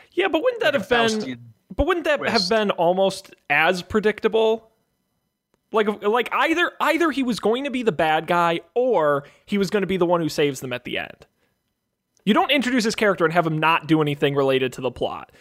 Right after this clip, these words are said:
Speaker 1: So you knew it
Speaker 2: Yeah,
Speaker 1: was going
Speaker 2: that
Speaker 1: one way
Speaker 2: was
Speaker 1: or the other.
Speaker 2: it was such a, it was such a Deus Ex Machina, though. It's like he
Speaker 1: Mm-hmm.
Speaker 2: gets his ass kicked, and then, oh, the, the godlike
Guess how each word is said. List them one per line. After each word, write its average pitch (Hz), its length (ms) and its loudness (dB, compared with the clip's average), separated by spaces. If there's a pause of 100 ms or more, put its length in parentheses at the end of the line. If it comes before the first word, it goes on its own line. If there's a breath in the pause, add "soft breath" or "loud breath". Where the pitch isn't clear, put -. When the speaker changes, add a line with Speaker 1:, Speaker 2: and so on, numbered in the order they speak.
(140 soft breath)
Speaker 1:
So 262 120 -4
you 311 120 -2
knew 349 140 -2
it - 40 0
Speaker 2:
Yeah, 202 300 0
Speaker 1:
was 180 80 0
going 254 320 -2
Speaker 2:
that 214 140 0
Speaker 1:
one 190 80 -2
way 180 100 0
Speaker 2:
was 160 80 0
Speaker 1:
or - 20 -8
the 131 160 -6
other. - 340 -12 (640)
Speaker 2:
it - 40 -20
was - 120 -20
such 254 260 -4
a, 175 120 -4 (100)
it 147 120 -8
was 185 140 -8
such 226 240 -4
a 185 80 0
Deus 160 500 0
Ex 139 240 0
Machina, 131 480 -6
though. 110 260 -4
It's 113 160 -10
like 135 400 -4 (880)
he 147 100 -6
Speaker 1:
Mm-hmm. 147 60 -4
Speaker 2:
gets 180 180 0
his 175 140 0
ass 165 360 0
kicked, 131 340 -4
and 139 180 -6
then, 143 280 -6
oh, 175 240 0
the, 143 120 -4
the 139 240 -6
godlike 147 1000 -2